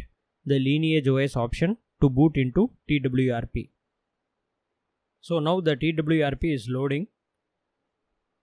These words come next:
Swipe to allow modifications. As a first step, click on the Mount tab,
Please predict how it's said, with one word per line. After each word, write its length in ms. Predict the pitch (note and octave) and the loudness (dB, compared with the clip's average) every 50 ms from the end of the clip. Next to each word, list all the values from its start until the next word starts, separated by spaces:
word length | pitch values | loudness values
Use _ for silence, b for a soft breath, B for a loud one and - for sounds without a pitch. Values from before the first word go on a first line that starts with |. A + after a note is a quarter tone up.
| _ _ _ _ _ _ _ _ _ _ _ _ _ _ _ _ _ _ _ _ _ _ _ _ _ _ _ _ | _ _ _ _ _ _ _ _ _ _ _ _ _ _ _ _ _ _ _ _ _ _ _ _ _ _ _ _
Swipe 400 | - - - E3 E3 F3+ F#3+ F3+ | -16 -8 -2 0 2 2 2 4
to 160 | F3+ G3+ F3+ | 4 4 6
allow 140 | D#3+ D#3+ F3 | 6 4 2
modifications. 1040 | E3 D3+ C#3 C#3+ D#3 E3+ C#3 E3 - - D#3 D3 - D3 E3+ G3+ F#3+ - - - - _ _ _ _ _ _ _ _ _ _ _ _ _ _ _ _ _ _ _ _ _ _ _ _ _ _ _ _ _ _ _ _ _ _ _ _ _ _ _ _ _ _ | 2 2 0 2 0 0 0 -2 -2 -2 -2 0 0 -2 -2 -4 -4 -8 -12 -16 -18 _ _ _ _ _ _ _ _ _ _ _ _ _ _ _ _ _ _ _ _ _ _ _ _ _ _ _ _ _ _ _ _ _ _ _ _ _ _ _ _ _ _
As 160 | D3+ C3+ - | -10 -8 -6
a 60 | D3+ | -4
first 220 | C#3 E3+ F#3+ F#3+ - | -2 -2 -2 -2 -2
step, 260 | - D#3 F3 - - - - - _ _ _ _ - | -2 -2 -2 -2 -6 -10 -14 -16 _ _ _ _ -8
click 180 | D3 D3 C#3 - | -6 -4 0 0
on 220 | F3 F3+ E3+ D#3 | 0 0 0 -2
the 80 | C#3+ B2+ | -4 -4
Mount 320 | B2+ C3 D3 D#3+ D#3 - - - | -2 -2 -2 -2 -4 -4 -6 -4
tab, 260 | C#3+ C3 C#3+ E3+ G3+ | -4 -2 -2 -4 -6